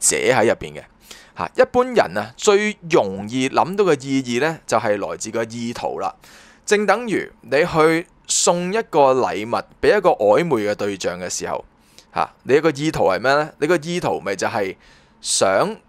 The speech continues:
佢鍾意你咯。咁呢個禮物嘅意義就係我想得到佢嘅愛，這就是這件物件的意義。好，咁到好似一隻狗對住你搖尾巴，咁佢有咩意義呢？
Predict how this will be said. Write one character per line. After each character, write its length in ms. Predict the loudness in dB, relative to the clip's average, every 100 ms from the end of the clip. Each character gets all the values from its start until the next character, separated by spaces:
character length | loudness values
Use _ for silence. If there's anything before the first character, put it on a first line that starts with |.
| _
佢 120 | -6 0
鍾 200 | 0 0
意 140 | -2
你 160 | -2 -2
咯。 180 | -4 -6 _ _ _ _
咁 160 | -4 0
呢 80 |
個 80 | 2
禮 180 | 4 4
物 20 | 2
嘅 200 | 0 -2
意 240 | -2 -4 0
義 20 |
就 100 | 2
係 160 | 0 -2 _
我 180 | 0 2
想 220 | 2 2
得 100 | 0 0
到 100 | 0
佢 160 | 0
嘅 120 | 0 -2 -4 -6
愛， 100 | -6 _ _ _ _ _ _
這 180 | 0 2
就 180 | 2
是 180 | 0 -4
這 160 | -4 -4
件 220 | -4 -8
物 80 | -10
件 160 | -8 -6
的 80 | -6
意 180 | -6 -8
義。 180 | -8 -16 _ _ _ _
好， 200 | 2 2 0 -20 -20 _ 0
咁 160 | 2
到 340 | 6 6 6 0 _ -4
好 160 | -2
似 100 | 2
一 100 | 2
隻 100 | 2 2
狗 380 | 2 4 2 0
對 160 | 0 2
住 160 | 4
你 100 | 2 2
搖 120 | -4 -4
尾 180 | -4
巴， 320 | 2 2 2 -2 _ _
咁 140 | -2 2
佢 120 | 4
有 120 | 4
咩 160 | 4 0
意 360 | 0 -2 2
義 20 | 2
呢？ 140 | 0